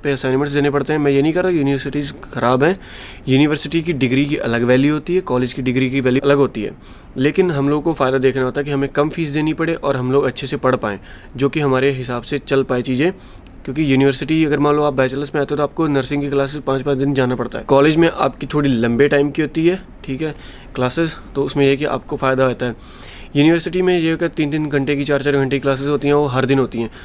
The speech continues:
तो आप किसी काम के नहीं रहते और वो बीच दिन के होती हैं। तो college में ये फ़ायदे होते हैं कि आप किसी भी time अपनी schedule कर सकते हैं। बाकी इस college की ना जो भी links वगैरह आएंगी वो description में मिलेगी, आप जाके check करना। इनका Facebook page भी है, मैं सबके पे, Facebook page mention करूँगा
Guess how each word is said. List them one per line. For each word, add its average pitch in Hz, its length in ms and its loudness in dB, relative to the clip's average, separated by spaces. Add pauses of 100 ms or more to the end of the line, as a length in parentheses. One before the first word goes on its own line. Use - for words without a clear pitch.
(140)
तो 147 80 0
आप 143 220 0
किसी 156 260 -2
काम 139 220 2
के 135 80 2
नहीं 135 120 2
रहते 123 160 -2
और 143 80 2
वो 165 140 2
बीच 139 300 -2
दिन 135 200 2
के 143 120 0
होती 113 220 -2
हैं। 110 100 -8 (360)
तो 139 140 2
college 147 300 2
में 160 120 2
ये 147 100 0
फ़ायदे 139 240 0
होते 139 140 0
हैं 135 60 -6
कि 143 60 0
आप 135 140 0
किसी 135 200 -8
भी 131 60 -2
time 131 160 -2
अपनी 127 180 -2
schedule 127 300 -2
कर 120 100 -2
सकते 123 260 -6
हैं। 165 100 -4 (800)
बाकी 143 280 0 (100)
इस 170 220 -4 (100)
college 135 280 2
की 147 120 -4
ना 160 140 0
जो 131 160 2
भी 139 180 2
links 131 300 -2
वगैरह 123 240 0
आएंगी 123 180 -2
वो 147 80 2
description 127 380 -6
में 135 100 4
मिलेगी, 131 260 2
आप 131 100 0
जाके 131 200 -6
check 117 200 -6
करना। 139 140 -4
इनका 143 180 -4
Facebook 131 360 -4
page 135 160 4
भी 135 140 0
है, 185 140 0 (580)
मैं 131 160 0
सबके 143 300 -2
पे, 143 240 0
Facebook 131 360 -4
page 135 220 4
mention 127 300 0
करूँगा 131 380 0